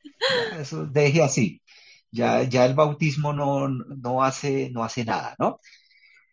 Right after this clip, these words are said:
Eh, ¿será que para el cristianismo pensar en la infidelidad ya es pecar? Pues pareciera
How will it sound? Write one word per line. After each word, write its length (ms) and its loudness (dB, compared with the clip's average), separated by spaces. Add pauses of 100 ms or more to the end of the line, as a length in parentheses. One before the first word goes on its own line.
Eh, 840 6
¿será 360 -2
que 180 0
para 220 0
el 100 -8
cristianismo 680 -2
pensar 800 2
en 160 -6
la 60 -4
infidelidad 540 -4
ya 140 0
es 120 -4
pecar? 400 -2 (420)
Pues 160 -10
pareciera 680 -4